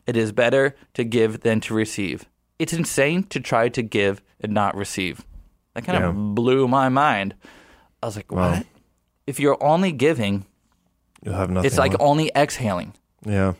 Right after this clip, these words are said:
Speaker 1: You're not gonna be able to continually give.
Speaker 2: Mm.
Speaker 1: You're going to need to receive at some point.
Speaker 2: Yeah.
Speaker 1: Right? "Receiving is the natural result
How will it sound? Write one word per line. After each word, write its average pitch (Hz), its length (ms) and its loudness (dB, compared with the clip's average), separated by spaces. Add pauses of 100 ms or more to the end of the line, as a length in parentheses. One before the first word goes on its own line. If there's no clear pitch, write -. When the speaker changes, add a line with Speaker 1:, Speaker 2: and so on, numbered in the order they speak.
(600)
Speaker 1:
You're 127 160 0
not 139 160 0
gonna 139 120 0
be 123 60 4
able 120 180 2
to - 80 -14
continually 117 560 0
give. 107 380 0 (340)
Speaker 2:
Mm. 104 340 0
Speaker 1:
You're 123 100 2
going 127 240 2
to - 120 -4
need 113 220 2
to - 80 -4
receive 107 400 0
at 87 100 0
some 104 220 -2
point. 92 320 -4
Speaker 2:
Yeah. 98 300 2 (680)
Speaker 1:
Right? 113 320 -2 (360)
"Receiving 226 760 0
is 147 140 -2
the 135 140 2
natural 123 760 2
result 107 520 2